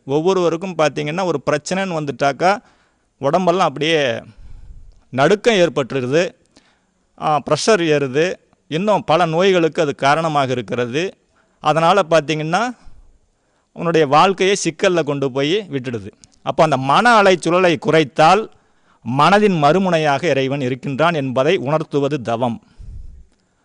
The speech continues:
அப்போ தன-, தவம் என்பது நான்கு நிலைகளிலே நம்முடைய மன அலைச்சுழல் இருக்குது. தவம் என்பது அந்த நான்கு நிலைகளிலே இருந்து ஆழ்நிலைக்கு செல்லக்கூடிய ஒன்று.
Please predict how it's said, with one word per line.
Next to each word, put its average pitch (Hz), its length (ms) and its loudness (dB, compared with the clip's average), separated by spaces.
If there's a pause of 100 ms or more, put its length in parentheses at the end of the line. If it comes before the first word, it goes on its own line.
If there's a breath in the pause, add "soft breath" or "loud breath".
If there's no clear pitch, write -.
(380)
அப்போ 156 220 2
தன-, 165 340 2 (120)
தவம் 208 340 4
என்பது 147 440 4 (840)
நான்கு 185 500 4 (260)
நிலைகளிலே 170 580 4 (1040)
நம்முடைய 156 320 2
மன 143 220 4
அலைச்சுழல் 151 480 2
இருக்குது. 117 300 -6 (160)
தவம் 180 320 4
என்பது 190 300 4
அந்த 156 180 0
நான்கு 190 500 2 (480)
நிலைகளிலே 180 580 6
இருந்து 135 320 2 (300)
ஆழ்நிலைக்கு 196 640 4
செல்லக்கூடிய 151 640 0
ஒன்று. 113 320 -4